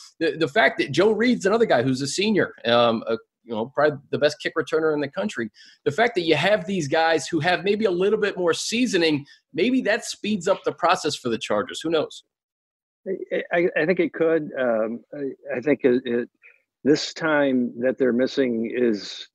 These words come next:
Speaker 2: there's no question it's significant. Uh,
Speaker 1: Yeah.
Speaker 2: it's interesting to me. I, I saw s-, something <clears throat> this past week. They were talking about the quarterbacks drafted this year, and there's, there's some people out there who still think Herbert could be the <laughs> starter week one,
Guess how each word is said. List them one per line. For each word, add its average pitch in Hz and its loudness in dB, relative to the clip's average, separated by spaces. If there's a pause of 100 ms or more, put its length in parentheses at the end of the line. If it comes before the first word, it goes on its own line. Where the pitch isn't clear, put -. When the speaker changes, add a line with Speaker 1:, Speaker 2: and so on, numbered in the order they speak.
Speaker 2:
there's 127 2
no 135 4
question 123 0
it's - -8
significant. 107 0 (200)
Uh, 120 -2
Speaker 1:
Yeah. 113 4 (440)
Speaker 2:
it's 127 0
interesting 165 2
to 120 4
me. 131 6
I, 123 4 (120)
I 127 -2
saw 139 0
s-, - -10 (160)
something 113 -4 (200)
<clears throat> 143 -2
this 123 2
past 127 0
week. 123 0
They 123 4
were 110 2
talking 113 0
about 107 2
the 107 2 (540)
quarterbacks 123 2
drafted 113 -2
this 117 -2
year, 120 2
and 113 -2
there's, 120 -8 (200)
there's 127 -2
some 175 0
people 131 2
out 123 0
there 123 2
who 120 2
still 139 0
think 123 -4
Herbert 127 0 (120)
could 113 2
be 117 4
the 107 -2
<laughs> - -
starter 123 0
week 113 2
one, 120 0